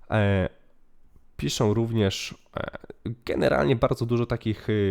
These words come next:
ogólnych newsów dzisiaj jest, także dzisiaj bardzo, bardzo konkretnie. Sędzia upadłościowy, e, Celsjusza jest właścicielem, e, kryptowalut. Coinbase płaci sto milionów,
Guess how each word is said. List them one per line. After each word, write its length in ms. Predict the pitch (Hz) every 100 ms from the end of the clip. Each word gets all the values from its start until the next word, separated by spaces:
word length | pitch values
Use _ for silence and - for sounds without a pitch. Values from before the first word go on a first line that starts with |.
| 92
ogólnych 500 | 107 117 131 113 -
newsów 300 | 120 - 90
dzisiaj 440 | 85 113 117 101 90 - - - -
jest, 400 | 101 113 120 -
także 420 | 107 92 98 90 - - - -
dzisiaj 340 | 107 117 107
bardzo, 320 | 92 107 107 104
bardzo 260 | 101 95
konkretnie. 640 | - 98 - 127 - 165 - _ _ _ _ _ _ _ _ _ - -
Sędzia 360 | - 123 127 110
upadłościowy, 720 | 110 107 101 - 120 113 95 - 98 92 90 87 87 73
e, 40 |
Celsjusza 680 | - 101 101 127 123 117 104 - - - - -
jest 320 | 101 98 -
właścicielem, 920 | 101 107 101 - - 120 113 101 98 - -
e, 200 | 90 92
kryptowalut. 880 | - 98 - 95 117 175 - - - _ _ _ _ _ _ - _ _ _ _
Coinbase 520 | - 139 147 123 98
płaci 320 | - 117 - 113
sto 220 | - 135
milionów, 640 | 123 117 117 113 98 -